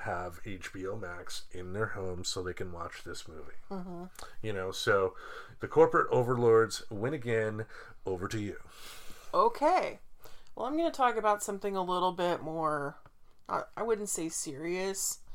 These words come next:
Speaker 2: 'cause it's entertainment based, 'cause,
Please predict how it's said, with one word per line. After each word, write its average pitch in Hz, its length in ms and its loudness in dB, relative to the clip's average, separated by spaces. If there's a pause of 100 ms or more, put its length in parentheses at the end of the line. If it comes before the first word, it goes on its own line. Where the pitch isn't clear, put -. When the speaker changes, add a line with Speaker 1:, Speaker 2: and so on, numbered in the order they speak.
(920)
Speaker 2:
'cause 302 160 0
it's 269 160 -2
entertainment 170 560 0
based, 165 380 -2
'cause, 240 300 -8